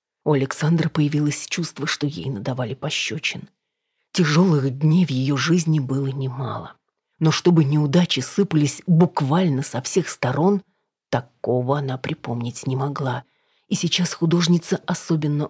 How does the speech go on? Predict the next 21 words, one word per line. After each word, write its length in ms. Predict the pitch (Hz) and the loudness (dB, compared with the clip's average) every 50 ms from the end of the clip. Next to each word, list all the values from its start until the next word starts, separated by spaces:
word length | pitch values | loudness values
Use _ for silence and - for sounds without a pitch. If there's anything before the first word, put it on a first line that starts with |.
| _ - | _ -8
остро 340 | 180 180 - - - - | -8 -8 -8 -10 -10 -8
ощущала 520 | 139 - - - 143 - - 170 143 104 - | -8 -6 -6 -6 -6 -6 -6 -6 -8 -8 -10
свое 440 | - - - 143 147 160 156 - _ - | -10 -8 -8 -6 -4 -4 -4 -4 _ -6
одиночество. 1000 | - 147 139 127 139 139 135 131 127 123 - - - - - - - - - - _ _ _ _ _ _ _ | -6 -4 -2 -2 -2 -2 -2 -4 -4 -4 -6 -8 -8 -10 -14 -14 -16 -16 -16 -18 _ _ _ _ _ _ _
Одиночество 960 | - - 196 156 156 151 151 151 156 165 - - 143 - - - - - - - _ _ _ _ _ _ | -2 -2 0 0 0 2 2 2 2 0 0 -4 -6 -8 -10 -12 -14 -14 -14 -14 _ _ _ _ _ _
среди 360 | - - - 147 127 120 - 120 | -12 -6 -6 -6 -6 -4 -6 -6
множества 600 | 120 123 131 131 120 - 151 - - - - 104 | -6 -6 -6 -6 -8 -8 -10 -10 -12 -12 -12 -10
людей. 480 | 131 131 101 - 123 104 - - _ _ _ _ _ _ _ _ _ _ - | -10 -10 -8 -8 -8 -8 -10 -12 _ _ _ _ _ _ _ _ _ _ -2
Александра 480 | - 175 180 - - 208 196 175 165 170 | 0 0 0 2 2 2 2 2 2 2
никогда 360 | 175 165 - 156 151 - 156 | 0 0 0 -2 -2 0 0
не 140 | 151 147 143 | 0 0 -4
тяготилась 680 | - 156 151 151 143 - - 180 160 120 127 - - | -4 -2 -2 -2 -2 -2 -4 -4 -4 -4 -4 -6 -8
тем, 180 | - - 107 - | -8 -10 -8 -8
что 180 | - - 110 | -8 -8 -6
живет 380 | 107 123 120 110 113 110 - - - | -6 -6 -4 -4 -6 -8 -8 -6 -6
одна. 440 | 127 113 101 120 117 120 117 - _ _ _ _ - | -6 -6 -4 -6 -6 -6 -6 -8 _ _ _ _ -10
Напротив, 680 | - 120 127 - - 175 180 165 - - - - - _ _ _ _ - - | -8 -8 -8 -6 -6 -4 -4 -4 -6 -10 -14 -14 -18 _ _ _ _ -8 -4
ей 200 | 147 135 143 139 | -2 -2 0 -2
была 420 | 123 127 120 117 123 120 - - _ _ | -2 -2 -4 -4 -4 -4 -6 -8 _ _
дорога 500 | - 143 147 127 - 107 117 110 131 135 | -6 -2 -2 0 -2 -2 -4 -4 -4 -2
независимость. 920 | 131 123 117 110 131 123 123 123 120 - - 123 110 123 - - - - | -2 -4 -6 -6 -6 -4 -4 -4 -6 -6 -6 -6 -6 -6 -8 -8 -14 -20